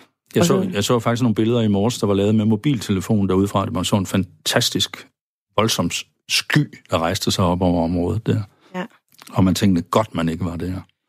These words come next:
Speaker 2: Men altså, jeg kan ikke lade være med at tænke, at, øh, der burde der være nogle mere præcise målinger. Er der ikke det nu til dags?
Speaker 1: Jeg ind-, indrømmer, jeg er ikke helt opdateret på, øh, målinger af den type der.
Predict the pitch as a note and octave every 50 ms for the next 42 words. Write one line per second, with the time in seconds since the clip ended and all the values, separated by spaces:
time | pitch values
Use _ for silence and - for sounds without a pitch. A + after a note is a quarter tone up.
0 | _ _ _ _ _ - F#3+ G3 F#3 F3+ F3+ E3+ - F#3+ F3+ F3+ F#3 - A#3+ B3+
1 | - B3+ B3 B3+ B3 B3 A#3+ A3+ - - A#3+ A#3+ A#3+ A#3+ B3 A3 - - G3+ F#3+
2 | - - - G3+ G3 F#3+ F#3 F#3 F#3 F3+ F3+ F3+ - _ _ _ _ _ _ _
3 | _ - F#3 F#3+ F#3+ F#3+ - G3 - - A#3 B3+ C4+ C#4 B3 A3 G#3 F#3+ G#3+ A3+
4 | A#3+ B3 A#3 A3 A3+ B3 A3+ - - - G3+ - - - - - - C#4+ D#4 C4+
5 | - - G3+ G3 G3 G3+ G#3 G#3+ A#3 A#3+ A3+ A3 G3 - - A#3 C4+ C4 C4 -
6 | - B3+ C#4 C#4+ C#4 - _ _ - B3 A#3+ - - G#3+ A3+ A3+ A3+ G#3 F#3+ -
7 | _ _ _ _ _ _ _ - - - - - - F#2 G#2+ B2 A#2+ A2+ B2+ A#2
8 | A2 G#2+ G#2 G2 G2 A2 A2+ A#2+ G#2 B2 A2 G2+ A#2 - - G#2+ - G#2 F#2 G#2
9 | G2 F#2+ F2+ F2 - - F#2+ F#2 F2+ F2 F2+ F2+ F2 F2+ F2+ G2 F#2+ F#2+ G2+ G#2+
10 | A2+ A2+ G#2 F#2+ F#2+ F#2+ G#2 - - - - G#2+ G#2+ A2 A#2 G#2+ G#2+ G2 F#2